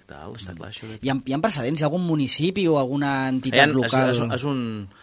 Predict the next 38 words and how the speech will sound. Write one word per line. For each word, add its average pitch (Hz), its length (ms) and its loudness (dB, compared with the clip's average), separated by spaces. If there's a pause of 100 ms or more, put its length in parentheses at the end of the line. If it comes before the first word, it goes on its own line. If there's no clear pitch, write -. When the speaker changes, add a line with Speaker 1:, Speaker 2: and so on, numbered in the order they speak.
(420)
Speaker 1:
és 113 160 -4
un 139 140 -2
estudi, 123 420 -4
eh, 110 400 -2
s'estan - 300 -4
fent 151 160 2
molts 123 180 2
d'estudis, 101 560 -2
per 95 100 -10
això 113 120 -2
us 104 160 -4
dic 107 180 0
que 110 60 -2
és 101 80 -2
un 107 180 -2
tema 110 300 -2
molt, 104 540 -2 (100)
molt, 101 260 0
eh, 92 400 0 (1120)
que - 80 -12
està 107 160 -2
molt 107 360 0
d'actualitat 107 720 2 (100)
i, 104 160 0
i, 107 540 0
i 107 40 4
és, - 480 0 (460)
i 95 420 -16
és 113 160 -6
interessant 131 640 -2
perquè 120 260 -6
no 131 300 -2
costa 139 360 -6
tant 127 260 -4
com 120 160 -6
tothom 113 260 -6
es 107 120 -6
pensa. 80 380 -8